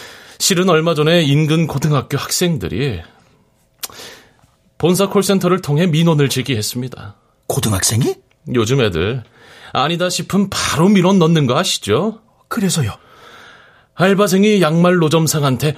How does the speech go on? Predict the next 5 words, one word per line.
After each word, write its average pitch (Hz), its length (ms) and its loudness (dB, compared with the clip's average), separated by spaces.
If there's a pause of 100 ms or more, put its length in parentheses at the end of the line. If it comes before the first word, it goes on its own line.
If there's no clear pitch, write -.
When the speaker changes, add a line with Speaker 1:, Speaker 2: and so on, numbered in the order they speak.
Speaker 1:
매번 135 520 0
폐기 170 280 -4
도시락을 123 400 -2
챙겨준다고 98 560 -4
하더군요. 82 500 -10